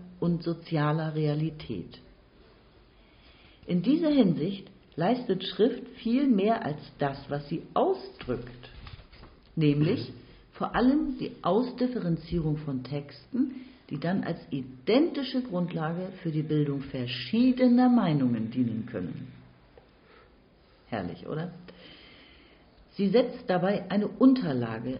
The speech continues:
einen Espace Blanc, das ist ein weißer Raum, sie setzt dabei eine Unterlage, einen Espace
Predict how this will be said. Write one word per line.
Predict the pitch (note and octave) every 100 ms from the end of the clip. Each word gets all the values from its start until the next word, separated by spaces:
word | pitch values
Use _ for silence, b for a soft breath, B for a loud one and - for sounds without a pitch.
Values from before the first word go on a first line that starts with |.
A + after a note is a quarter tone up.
| B2+
einen | D3+ F3+ F3+ F3+
Espace | F3 F3 - G3+ G3 F#3+ C#3+
Blanc, | D#3+ F#3+ F3 D#3 B3 D#4+ -
das | D3+
ist | - D3+ -
ein | C#3+ D#3 D#3 - - - -
weißer | B2 C#3+ D3 D3 C3+
Raum, | B2 B2 G3 - - - - _ _ - -
sie | D#3
setzt | D3+ F#3+ -
dabei | F#3+ F#3
eine | - E3
Unterlage, | - G3+ A3+ A#3+ A3 G#3+ A#3+ B3+
einen | E3+ F3 D#3
Espace | D#3 - - D#3